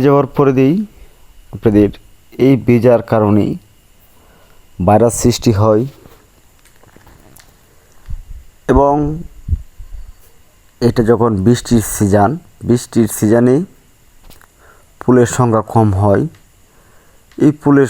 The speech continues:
সংখ্যার কমের কারণে আমাদের বক্সে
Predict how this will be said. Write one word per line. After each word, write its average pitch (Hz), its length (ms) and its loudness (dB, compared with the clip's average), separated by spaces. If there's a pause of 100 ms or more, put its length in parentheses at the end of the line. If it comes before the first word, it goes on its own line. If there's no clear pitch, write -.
সংখ্যার 131 400 0 (180)
কমের 127 360 2 (140)
কারণে 117 340 2 (1600)
আমাদের 104 380 2
বক্সে 107 340 -2